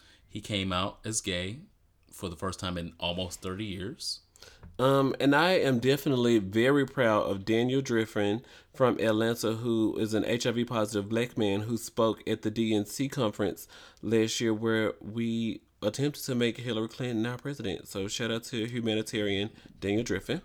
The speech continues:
Speaker 1: We were semi-successful with that. Um, best porn star.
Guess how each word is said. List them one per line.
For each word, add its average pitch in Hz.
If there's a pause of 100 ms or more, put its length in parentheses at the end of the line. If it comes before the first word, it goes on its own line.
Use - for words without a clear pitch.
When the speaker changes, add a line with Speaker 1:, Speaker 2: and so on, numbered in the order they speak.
(160)
Speaker 1:
We 92
were 87
semi-successful 87
with 85
that. - (720)
Um, 107 (460)
best 160
porn 185
star. 95